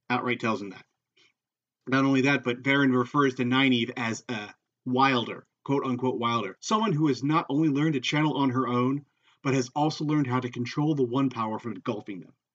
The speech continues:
The way that the women try to teach, or the Aes Sedai try to teach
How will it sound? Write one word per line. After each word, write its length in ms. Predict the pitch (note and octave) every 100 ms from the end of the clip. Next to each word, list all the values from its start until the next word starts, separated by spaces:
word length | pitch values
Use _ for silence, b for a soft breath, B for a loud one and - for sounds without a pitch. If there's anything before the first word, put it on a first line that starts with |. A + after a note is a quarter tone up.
| -
The 80 | A2+
way 220 | A#2 A#2
that 180 | A#2 -
the 80 |
women 380 | A2 C3 C#3 C3+
try 220 | B2+ C3+
to 80 | B2+
teach, 580 | B2 C3+ B2 - - - -
or 80 | A#2
the 120 | A#2
Aes 200 | B2 B2
Sedai 200 | B2+ A#2+
try 180 | B2 A#2+
to 100 | A2+
teach 580 | - C3 B2 - -